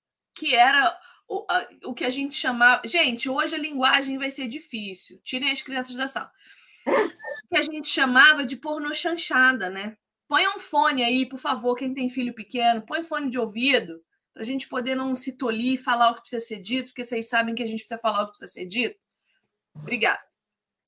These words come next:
Então, a gente chamava antes de pornô chanchada isso aí, porque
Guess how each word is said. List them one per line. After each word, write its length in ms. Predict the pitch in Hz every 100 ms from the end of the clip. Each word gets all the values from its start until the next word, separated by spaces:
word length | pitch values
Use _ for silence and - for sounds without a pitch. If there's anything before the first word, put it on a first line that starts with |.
| -
Então, 120 | 254
a 40 | 254
gente 240 | 269 262
chamava 480 | 302 247 220 214 202
antes 640 | 196 247 240 - - - _ _ - _ -
de 320 | 185 226 247
pornô 340 | 254 254 247
chanchada 640 | 247 269 262 - 233 233
isso 180 | 196 -
aí, 140 | 185 -
porque 420 | - - 349